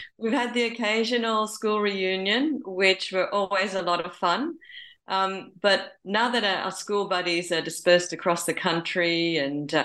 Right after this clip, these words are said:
and overseas, some of us catch up on social media, <laughs> which is also a lot of fun. Um, I think visiting museums as a kid with my parents fairly often on weekends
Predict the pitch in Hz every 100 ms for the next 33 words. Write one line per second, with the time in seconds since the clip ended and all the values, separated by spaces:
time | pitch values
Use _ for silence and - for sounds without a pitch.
0 | - 156 156 160 156 - 160 135 165 -
1 | - - - - 208 214 196 - 202 -
2 | - 156 156 151 147 156 143 151 151 196
3 | 202 160 127 123 - 185 202 254 - -
4 | - 170 156 165 185 - - 147 151 151
5 | 151 156 175 156 156 - - - - -
6 | - _ 196 190 190 185 _ 254 294 285
7 | 359 403 - - _ - 196 233 220 220
8 | 208 202 196 190 190 185 185 175 170 165
9 | - 170 185 - - 185 185 170 160 -
10 | 175 160 165 175 - - 175 160 160 160
11 | 165 156 151 156 170 - 180 180 175 180
12 | 180